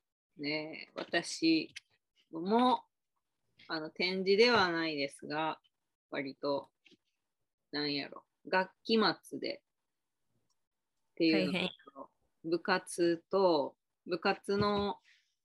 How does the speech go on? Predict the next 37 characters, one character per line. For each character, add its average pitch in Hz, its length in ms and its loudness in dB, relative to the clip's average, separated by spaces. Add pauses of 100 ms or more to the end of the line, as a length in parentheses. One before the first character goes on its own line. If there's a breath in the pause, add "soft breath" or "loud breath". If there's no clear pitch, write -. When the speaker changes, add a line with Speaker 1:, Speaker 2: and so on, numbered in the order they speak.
(140)
Speaker 1:
あ 151 200 2
の、 135 600 -6 (580 soft breath)
こ 196 100 -2
の 190 120 2
夏 233 400 2
の 226 160 4
う 220 100 2
ち 208 220 -2
に 202 80 0
大 190 200 2
き 202 220 -2
い 165 40 -2
作 147 300 -8
品 135 360 -14
を、 - 160 -20 (500)
作 - 300 -18
品 190 260 -2
っ - 20 -16
て - 120 -4
い 139 80 0
う - 40 -6
作 - 300 -10
品 - 300 -12
を、 - 180 -18 (640)
Speaker 2:
う 190 80 -6
ん。 170 260 -8
Speaker 1:
術 170 260 -4
部 135 120 -8
で - 180 -14
作 - 240 -10
る 143 140 -6
の 139 160 -10
で、 180 260 -4 (1040)
そ - 80 -8
の 160 180 -4
部 156 180 -4
活 151 600 -8